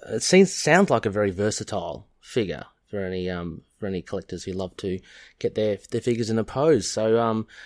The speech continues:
yeah, very, very encouraging. Uh, look, a bit of background before we get into this review. Uh, so this was released, this was a summer exclusive of this year, two thousand and nineteen. Uh, it was an exclusive first, um, for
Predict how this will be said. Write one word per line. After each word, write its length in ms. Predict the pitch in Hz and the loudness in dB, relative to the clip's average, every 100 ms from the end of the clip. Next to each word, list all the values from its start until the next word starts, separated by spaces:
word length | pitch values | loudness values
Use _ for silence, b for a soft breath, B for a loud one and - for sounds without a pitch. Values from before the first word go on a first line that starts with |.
| B | B
yeah, 100 | 143 | -4
very, 460 | 117 143 156 95 - | 2 4 4 2 -4
very 360 | 104 123 151 123 | -4 0 0 2
encouraging. 640 | 123 123 123 123 143 185 B B B - | 0 2 2 4 2 -2 B B B -2
Uh, 420 | 131 139 - - 165 | 4 4 4 0 4
look, 180 | 170 147 | 4 6
a 80 | |
bit 120 | 139 143 | 6 4
of 100 | 123 | 4
background 540 | 120 - 135 131 165 | 0 0 0 2 0
before 300 | 165 - 123 110 | -2 -2 0 0
we 120 | 104 | -2
get 320 | 90 104 - - | 0 0 0 -4
into 580 | 104 98 - 107 98 | -2 -2 -2 -2 -2
this 340 | 87 101 - - | -2 -6 -6 -6
review. 680 | 95 87 82 87 110 139 156 B B B - | -6 -6 -8 -4 -2 -2 -4 B B B -12
Uh, 140 | 98 | -8
so 180 | 95 135 | -2 0
this 200 | 135 - | 0 -2
was 160 | 147 120 | -4 0
released, 560 | 127 117 117 117 - | 0 2 2 2 -2
this 160 | 135 131 | -4 -4
was 140 | 127 | -2
a 120 | 110 104 | 0 0
summer 420 | - 131 123 120 | -2 0 -2 -2
exclusive 800 | 107 - - 110 110 - 98 85 - | -4 -6 -4 -2 -2 0 -2 -2 -8
of 100 | 90 | -6
this 220 | 107 - | -6 -4
year, 120 | 90 | -6
two 160 | - 95 | -8 -8
thousand 380 | 101 101 95 98 | -4 -4 -2 -4
and 140 | 95 | -2
nineteen. 600 | 104 107 107 175 185 202 B B B B - | -2 -2 0 2 2 0 B B B B -12
Uh, 280 | 117 113 110 - | -8 -6 -8 -4
it 140 | 117 110 | -2 0
was 180 | 117 | -2
an 120 | 110 101 | -2 -4
exclusive 640 | - - 165 165 - 156 | -4 -6 -2 -2 -2 -4
first, 480 | - 156 185 - - - | -2 0 0 -2 -12 -10
um, 300 | 113 107 98 | -8 -6 -8
for 580 | - 120 110 104 104 | -6 -2 2 2 2